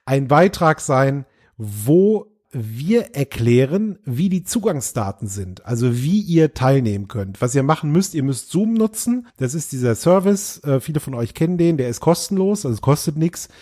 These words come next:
Kann man auch über die Webseite machen, muss man sich nicht runterladen, das Ding, kann man machen.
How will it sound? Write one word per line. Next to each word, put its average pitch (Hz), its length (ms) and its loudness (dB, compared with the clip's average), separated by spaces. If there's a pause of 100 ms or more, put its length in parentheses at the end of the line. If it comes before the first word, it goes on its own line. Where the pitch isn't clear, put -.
(120)
Kann 127 140 0
man 135 100 4
auch 139 100 2
über 123 140 0
die 113 140 -2
Webseite 156 460 0
machen, 160 280 -10
muss 135 220 -4
man 156 100 2
sich 156 140 -2
nicht 143 120 -6
runterladen, 151 520 -4
das 147 180 -6
Ding, 151 220 -6
kann 131 140 -6
man 147 140 -2
machen. 147 360 -6